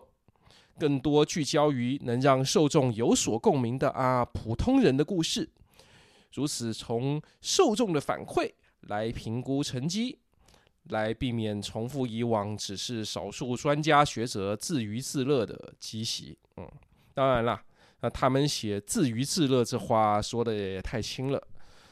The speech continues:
那我们会想说自吹自擂、自欺欺人、溜须拍马、交差了事，呃，这样比较精准，对不对？呃，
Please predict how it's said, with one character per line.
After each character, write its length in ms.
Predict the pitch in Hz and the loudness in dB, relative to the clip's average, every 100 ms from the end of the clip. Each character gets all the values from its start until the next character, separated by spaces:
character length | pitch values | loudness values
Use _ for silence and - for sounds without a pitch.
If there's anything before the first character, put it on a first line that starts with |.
| _ | _
那 180 | - 107 | -2 0
我 180 | 104 104 | 0 0
们 240 | 107 117 | -2 0
会 140 | 120 131 | 2 0
想 240 | 120 104 | 0 -4
说 220 | 104 113 | -2 0
自 240 | 113 - 120 | 0 -2 -4
吹 200 | - 123 | -2 -4
自 260 | - 147 | -2 -2
擂、 280 | 107 101 120 | -2 -2 -4
自 160 | - 123 | -6 -8
欺 220 | - 123 | -6 -4
欺 240 | - 135 | -4 -2
人、 340 | 131 113 110 127 | -2 0 0 -2
溜 180 | 117 120 | 0 -2
须 220 | - 123 | -2 -6
拍 240 | - 123 | -2 -2
马、 240 | 123 85 87 | -2 -4 -6
交 220 | 117 117 | -2 -2
差 200 | - 123 | -2 -6
了 220 | 123 - | -4 -6
事， 320 | - - - - - - _ | -4 -4 -4 -8 -20 -20 _
呃， 200 | 107 95 | -6 -6
这 140 | - | -4
样 180 | 104 95 | -4 -4
比 120 | 85 | -6
较 180 | 82 90 | -8 -8
精 240 | 92 104 101 | -8 -6 -6
准， 180 | 117 - _ _ _ | -6 -10 _ _ _
对 100 | - | -12
不 60 | - | -8
对？ 160 | 90 - - | -10 -10 -12
呃， 240 | - 117 | -6 -6